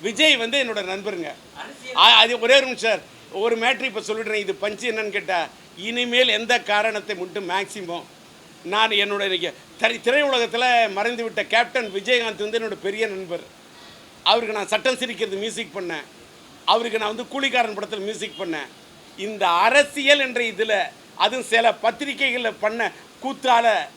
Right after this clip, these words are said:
Speaker 1: என்னோட நட்பும் அவருடைய நட்பும் பிரிஞ்சுது. ஆனா எங்க ரெண்டு பேரோட நட்பையும் ஒட்டி வச்சது என் நண்-, பையன் சிலம்பரசன். கேப்டனும் எங்க அப்பாவும் இப்படி இருக்கக்கூடாது அப்படின்னு எங்க ரெண்டு பேரும் திரும்ப ஒரு பாலமா இருந்து என்னை இணைச்சு வச்சது என் பையன்.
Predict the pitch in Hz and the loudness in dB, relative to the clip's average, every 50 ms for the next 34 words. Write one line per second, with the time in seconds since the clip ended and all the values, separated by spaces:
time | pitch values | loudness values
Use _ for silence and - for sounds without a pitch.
0 | - - - - - 185 208 226 226 220 214 196 190 202 208 165 - 277 269 254 | -20 -20 -16 -8 -4 -4 -4 -2 -2 -2 -2 -2 -2 -4 -6 -6 -6 -8 -6 -4
1 | - 185 202 214 220 208 196 180 190 190 - - 214 202 - 190 202 214 185 185 | -2 -2 -2 -2 -2 -4 -4 -4 -6 -6 -8 -10 -14 -10 -6 -6 -6 -6 -6 -8
2 | 165 156 147 - - - - - - - - - - - 190 220 240 254 240 214 | -10 -10 -12 -14 -16 -20 -20 -20 -20 -20 -20 -20 -6 0 2 4 4 4 4 2
3 | 220 254 277 247 247 220 240 269 247 277 220 277 269 262 240 233 214 208 208 - | 2 0 2 2 2 2 2 0 -2 -2 0 2 2 2 2 0 -2 -2 -4 -4
4 | 254 269 254 240 208 202 - 262 254 226 180 175 214 214 226 208 196 180 180 185 | -6 -6 -4 -4 -4 -4 -4 -4 -6 -6 -6 -6 -6 -6 -4 -4 -4 -4 -6 -8
5 | 160 - 190 196 202 208 180 - 175 185 185 180 170 156 - 147 131 - - - | -8 -6 -6 -4 -4 -6 -8 -8 -8 -8 -8 -8 -10 -12 -12 -16 -18 -18 -20 -20
6 | - - - - - - - - - - - - - - - - - - - 233 | -20 -20 -20 -20 -20 -20 -20 -20 -20 -20 -20 -20 -20 -20 -20 -20 -14 -4 2 4
7 | 269 294 285 - - 294 277 269 285 302 285 269 - - - - - - - - | 4 4 4 4 4 4 4 4 2 0 0 -2 -6 -12 -20 -20 -20 -20 -20 -20
8 | - - 196 208 226 226 214 214 214 - 277 277 247 240 240 247 233 214 175 - | -12 -6 -4 -2 0 2 2 2 2 4 6 6 6 6 4 2 -2 -4 -8 -12
9 | - - - - - - 226 196 - 220 220 214 226 214 269 247 196 214 214 202 | -16 -20 -20 -20 -18 -14 -12 -10 -8 -8 -8 -6 -4 -4 -4 -4 -2 0 0 0
10 | 190 190 208 196 156 131 - - - - - 185 214 - 247 254 269 277 262 240 | 0 0 -2 -2 -4 -6 -10 -14 -16 0 4 4 4 4 4 2 2 4 2 2
11 | 226 220 214 226 208 202 175 226 254 247 - - 220 226 262 254 254 226 190 - | 2 2 2 2 0 2 4 4 2 2 2 -2 -6 -6 -2 0 0 2 0 0
12 | - 196 202 220 240 240 233 226 214 208 196 180 180 165 - - - - - - | 0 0 2 4 4 4 2 2 0 0 -2 -4 -6 -6 -8 -10 -14 -20 -20 -20
13 | - - - 196 202 202 190 185 220 254 233 254 262 226 - 196 208 214 208 214 | -14 -6 -4 -2 0 0 0 2 0 0 -2 -2 -4 -6 -4 -4 -2 0 0 0
14 | 202 190 185 180 165 - 185 185 170 170 147 | 0 -2 -4 -4 -4 -4 -4 -4 -4 -4 -8